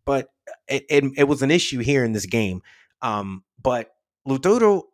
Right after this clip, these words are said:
fucked up, had a clear opportunity to feed Lukaku. Ruben Diaz was back to cover, but I'm very confident Lukaku would have hit that at the least 'cause Ederson was committed. And Lautaro tries to get a shot and curl it around Ederson. Just an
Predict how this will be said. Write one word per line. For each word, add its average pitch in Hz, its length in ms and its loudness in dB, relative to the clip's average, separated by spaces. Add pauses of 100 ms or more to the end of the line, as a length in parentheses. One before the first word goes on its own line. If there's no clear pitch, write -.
(220)
fucked - 380 -4
up, 98 340 -4
had 120 160 0
a 117 80 -4
clear 170 500 -2
opportunity 147 640 -2
to 113 100 0
feed 135 440 -2
Lukaku. 110 640 -4 (360)
Ruben 180 400 2
Diaz 143 380 0
was 123 320 0
back 120 360 -4
to 110 80 -10
cover, 98 460 -4
but 123 140 -2
I'm 131 220 -2
very 120 320 0
confident 101 500 -6
Lukaku 101 420 -2
would 104 300 0
have 90 140 -6
hit 101 320 -10 (100)
that 107 240 -2
at 95 140 -12
the 95 80 -8
least 92 320 -10
'cause 90 240 -12
Ederson 110 380 -4
was 95 120 -12
committed. 98 480 -8 (420)
And 127 300 -6
Lautaro 196 400 0
tries 208 220 -2
to 202 80 -8
get 196 100 0
a 196 60 -2
shot 196 360 -6
and 120 160 -10
curl 170 280 -4
it 170 60 -2
around 156 420 -2
Ederson. 151 460 -4 (360)
Just 180 300 -8
an 160 100 -4